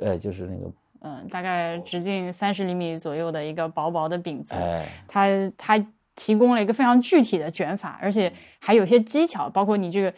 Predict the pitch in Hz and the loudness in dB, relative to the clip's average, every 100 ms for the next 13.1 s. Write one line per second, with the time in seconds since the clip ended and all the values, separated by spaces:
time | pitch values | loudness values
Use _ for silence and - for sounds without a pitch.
0 | _ - 214 190 165 - 185 220 - 202 | _ 2 4 4 0 0 4 4 2 4
1 | 220 208 202 190 180 165 170 190 175 240 | 6 6 4 2 2 0 -2 -2 4 6
2 | 208 240 214 202 190 180 208 202 190 202 | 6 6 2 0 -4 -6 -4 0 2 2
3 | 190 156 - 180 165 175 208 190 - 160 | 0 -4 -6 -8 -6 -2 -2 -4 -8 -6
4 | 196 170 165 208 254 214 294 285 311 - | -2 -2 -2 0 2 2 4 4 0 0
5 | 381 277 208 208 208 175 180 220 247 165 | 0 2 2 2 2 0 -2 0 0 -2
6 | 175 196 185 180 160 - 240 254 226 - | -2 -2 -2 -6 -6 -4 0 2 2 0
7 | 151 202 156 135 95 104 104 92 85 - | -10 -10 -8 -6 0 2 2 2 -4 -10
8 | _ _ - - - 131 151 139 117 - | _ _ -20 -20 -4 4 6 6 4 6
9 | 180 147 101 101 95 85 90 87 87 90 | 6 6 2 2 2 0 -4 -4 -4 -2
10 | 104 101 92 127 117 92 - 78 - 85 | -2 0 0 2 2 0 -4 -8 -8 -16
11 | - _ _ - 208 226 208 196 190 254 | -16 _ _ -6 2 4 4 2 2 4
12 | 339 269 320 254 320 285 233 190 165 143 | 6 4 2 4 6 8 6 4 0 -8